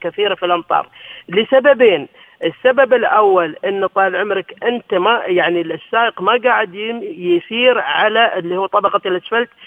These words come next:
هذا في المقام الأول. المقام الثاني واللي هو الأدهى والأمر من ذلك، أن بعض الإطارات غير مهيئة أو غير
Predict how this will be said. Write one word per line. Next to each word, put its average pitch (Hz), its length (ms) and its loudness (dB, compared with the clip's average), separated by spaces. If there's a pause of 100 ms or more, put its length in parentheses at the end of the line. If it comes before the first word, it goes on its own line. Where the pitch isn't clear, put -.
(160)
هذا 202 200 0
في 202 100 0
المقام 208 380 0
الأول. 147 360 -4 (400)
المقام 196 480 0
الثاني 240 400 0
واللي 175 260 0
هو 180 120 -2
الأدهى 226 420 -2
والأمر 196 520 2
من 180 180 -4
ذلك، 170 380 0 (520)
أن 196 320 0
بعض 277 380 2
الإطارات 247 840 2
غير 262 400 2
مهيئة 226 580 -2
أو 170 280 -2
غير 233 280 0